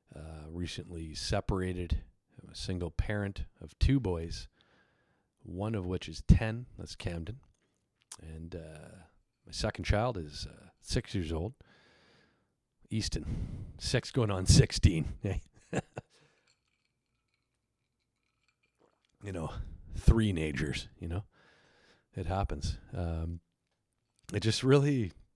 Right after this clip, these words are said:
goes fast, you know, it, it goes really, really fast when you have kids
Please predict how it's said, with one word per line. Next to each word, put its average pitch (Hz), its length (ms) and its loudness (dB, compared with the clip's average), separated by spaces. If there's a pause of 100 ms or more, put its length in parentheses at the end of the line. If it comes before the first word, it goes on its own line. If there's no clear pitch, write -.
(140)
goes 101 200 0
fast, - 440 -6 (120)
you 98 60 -8
know, 85 140 -6
it, 87 160 -10 (480)
it 101 120 -4
goes 90 280 -2
really, 95 360 0
really 92 240 0
fast 80 340 -8
when 92 100 -6
you 82 60 -8
have 82 140 -10
kids 78 380 -8